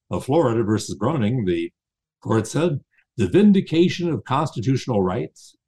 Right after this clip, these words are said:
and the enforcement of a federal statute," in this case, the Religious Freedom Restoration Act, "serve the public interest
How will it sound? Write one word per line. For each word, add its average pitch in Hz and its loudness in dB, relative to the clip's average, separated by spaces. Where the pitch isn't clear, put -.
and 110 0
the 95 4
enforcement 139 -2
of 92 -2
a 90 -4
federal 113 -2
statute," 139 -6
in 90 -8
this 92 -8
case, 101 -6
the 82 -8
Religious 90 -6
Freedom 90 -4
Restoration 98 -6
Act, 87 -10
"serve 147 0
the 92 -2
public 117 -2
interest 131 -4